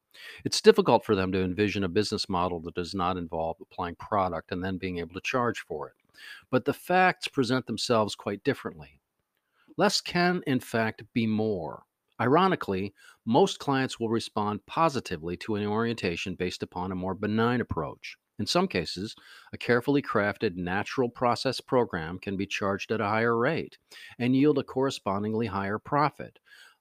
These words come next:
But most importantly, with the proper education and a carefully considered orientation with the client, the outcome, the visual impact, does not need to be as flawless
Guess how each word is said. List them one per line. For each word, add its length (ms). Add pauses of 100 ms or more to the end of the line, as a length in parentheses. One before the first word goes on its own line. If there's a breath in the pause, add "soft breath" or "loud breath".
But 160
most 380
importantly, 500
with 200
the 80
proper 460
education 840
and 140
a 40
carefully 540
considered 500
orientation 760
with 120
the 60
client, 520
the 160
outcome, 600
the 100
visual 460
impact, 480 (500 loud breath)
does 100
not 220
need 180
to 60
be 160
as 140
flawless 720